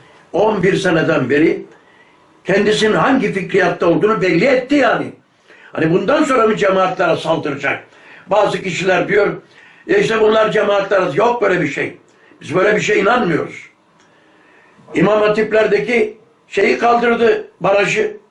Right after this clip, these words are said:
Ondan sonra kızlarımız günlerce okullarda gitti geldi başlarını. Çoğu okuyamadı. Bak başörtüsü serbest etti.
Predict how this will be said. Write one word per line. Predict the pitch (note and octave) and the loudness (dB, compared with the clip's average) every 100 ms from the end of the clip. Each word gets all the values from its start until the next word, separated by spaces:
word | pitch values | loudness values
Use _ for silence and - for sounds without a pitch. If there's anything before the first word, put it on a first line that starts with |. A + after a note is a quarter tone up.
| _ _ _ _ _ _ _ _ _ | _ _ _ _ _ _ _ _ _
Ondan | F3 G3+ G#3+ | -2 2 0
sonra | F3 G3 G3 G3 - _ _ _ _ | 0 0 2 0 -6 _ _ _ _
kızlarımız | F#3 E3 G#3+ G#3+ G#3+ - - - _ _ _ _ | -6 0 2 4 2 0 -6 -20 _ _ _ _
günlerce | - G#3 G#3 A#3 E3+ | -2 0 2 2 2
okullarda | G3+ - G3 F#3+ G3 E3+ F#3+ | 0 0 0 0 0 0 -2
gitti | E3 F#3 - G3+ | -2 -6 -4 -2
geldi | F3+ F3+ E3+ F3+ | 0 0 2 0
başlarını. | F3 E3 F#3 F3 D#3+ D3 - - - - | 0 -2 -2 0 0 -2 -6 -18 -20 -4
Çoğu | G#3+ A#3+ G#3+ | 0 4 2
okuyamadı. | F3+ A#3 A3+ E3 B2+ - - - _ _ _ _ | 2 2 2 0 -4 -10 -16 -20 _ _ _ _
Bak | G3 G3+ - - | -2 -2 -6 -4
başörtüsü | F#3+ E3+ F3+ E3+ E3 D3 | -2 0 -2 -2 -4 -2
serbest | D#3+ C#3+ F3+ | -2 0 0
etti. | F#3 D#3 D3+ C3 | -2 -4 -4 -6